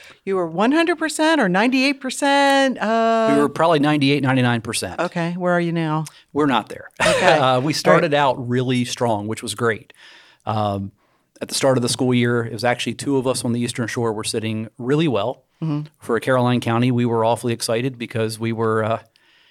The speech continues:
Speaker 2: in the same category as the wealthiest school district on the shore, Worcester.
Speaker 1: Oh, wow.
Speaker 2: It was nice to be in the same boat of them, of having staffing levels where they were.
Speaker 1: Sure.
Speaker 2: Um, which was great. Um, life happens, things happen. Uh, we don't quite have the same staffing level,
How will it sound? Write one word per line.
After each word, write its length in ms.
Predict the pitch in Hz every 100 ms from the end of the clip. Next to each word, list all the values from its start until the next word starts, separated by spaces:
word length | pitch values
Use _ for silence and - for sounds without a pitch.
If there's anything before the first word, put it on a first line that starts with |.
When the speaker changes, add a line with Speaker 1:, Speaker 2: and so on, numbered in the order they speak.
| _ -
Speaker 2:
in 100 | 139
the 60 | 143
same 240 | 139 139
category 600 | 139 131 131 131 135 135
as 240 | 123 120 113
the 160 | 120
wealthiest 440 | 117 147 143 120 -
school 200 | 123 113
district 340 | 113 - 110
on 80 | 110
the 60 |
shore, 360 | - 117 123 131 -
Worcester. 420 | 120 - 131 - _ -
Speaker 1:
Oh, 160 | 214 277
wow. 200 | 240 277
Speaker 2:
It 40 |
was 140 | -
nice 280 | 127 131 135
to 80 | -
be 140 | 135 131
in 60 |
the 60 | 127
same 280 | - 135 123
boat 220 | 120 120
of 60 | 107
them, 200 | 113 135
of 100 | 120
having 260 | 117 110
staffing 440 | 104 113 113 123 110
levels 340 | 110 110 107
where 100 | 117
they 120 | 110
were. 280 | 143 113 151 _ -
Speaker 1:
Sure. 380 | - 185 165 151
Speaker 2:
Um, 220 | 117 117
which 160 | 123 170
was 140 | 139
great. 320 | 135 123 151 _ - _ _ -
Um, 340 | 120 117 110 - _ _ _ _ _ _ _ _ -
life 260 | 143 143 143
happens, 640 | 135 135 160 185 190 - - _
things 300 | - 139 131
happen. 520 | 139 123 156 170 165
Uh, 240 | 139 117 117
we 120 | 117 113
don't 420 | 110 - 131 151
quite 220 | - 147
have 160 | 147 143
the 60 |
same 220 | - 151
staffing 380 | 151 147 143 151
level, 380 | 143 143 151